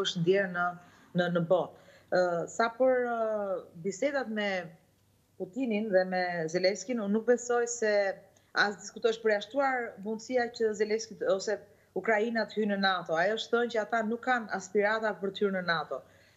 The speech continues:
Aspiratat e tyre janë të shkojnë drejt Perëndimit, drejt Evropës, por Putini është një qenie që s'duhet t'ia kesh besën, dhe pavarësisht se mund t'ulesh, mm, me Putinin, edhe me ndërmjetësinë e Erdoganit dhe me ndërmjetësinë e shumë faktorëve të tjerë, Putini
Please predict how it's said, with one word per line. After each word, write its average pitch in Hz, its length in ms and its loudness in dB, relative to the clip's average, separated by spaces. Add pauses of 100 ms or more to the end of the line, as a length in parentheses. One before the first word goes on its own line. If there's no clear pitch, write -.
Aspiratat 226 560 0
e 226 80 -8
tyre 233 160 2
janë 214 240 0
të 208 80 -6
shkojnë 214 260 0
drejt 202 200 0
Perëndimit, 190 560 0
drejt 202 180 2
Evropës, 190 600 -2 (540)
por 262 420 4
Putini 277 380 -2
është 254 120 -6
një 220 120 -4
qenie 262 280 4
që 226 140 0
s'duhet 247 180 2
t'ia 240 140 4
kesh 233 260 2
besën, 160 360 0
dhe 165 100 -6
pavarësisht 190 420 -2
se 233 80 4
mund 226 220 -4
t'ulesh, 226 320 0 (180)
mm, 180 300 -10 (420)
me 208 140 2
Putinin, 226 500 0 (140)
edhe 233 160 0
me 220 80 -2
ndërmjetësinë 208 520 2
e 196 120 4
Erdoganit 185 760 -2 (540)
dhe 208 180 2
me 202 80 0
ndërmjetësinë 196 560 0
e - 100 0
shumë 220 220 0
faktorëve 196 460 2
të 156 160 -6
tjerë, 285 260 4 (560)
Putini 262 400 0